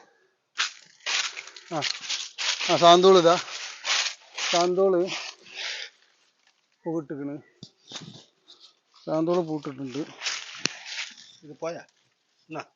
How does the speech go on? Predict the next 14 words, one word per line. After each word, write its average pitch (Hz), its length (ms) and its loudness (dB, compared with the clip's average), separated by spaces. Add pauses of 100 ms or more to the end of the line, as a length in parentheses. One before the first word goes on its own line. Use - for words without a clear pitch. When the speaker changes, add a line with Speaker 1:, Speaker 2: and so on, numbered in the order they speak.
Speaker 2:
ഒരെണ്ണം. 196 260 4
Speaker 1:
ആ, 254 300 8
വിയറ്റ്നാം 190 520 6
മുരളിയാണ്. 185 420 4
Speaker 2:
ആ, 127 180 2 (100)
അതെ, 135 140 4
അതെ. 120 140 0
Speaker 1:
വിയറ്റ്നാം 185 400 6
മുരളി 214 400 4 (760)
ചെറിയൊരു 220 340 10
പണി 208 200 4
ഇതിമുണ്ട്. 175 500 2
എന്താന്ന് 185 420 2
വെച്ചാല് 165 420 2